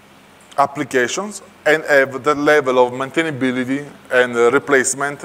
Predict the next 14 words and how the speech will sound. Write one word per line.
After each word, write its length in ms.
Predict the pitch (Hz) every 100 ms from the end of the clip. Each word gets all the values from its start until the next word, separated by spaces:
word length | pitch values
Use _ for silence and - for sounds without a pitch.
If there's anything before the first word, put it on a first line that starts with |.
| 131
that 180 | 123 120
we 80 |
have 160 | 113 107
just 320 | 120 113 -
seen 500 | - - 113 110 110
with 120 | 107
the 160 | 107 101
service 360 | - 107 101 -
buses. 460 | 95 90 - - - - - - -
Now, 360 | 151 135 110 - - - -
there 180 | 127 180
is 140 | 226 202
a 60 |
very, 560 | 156 214 220 208 185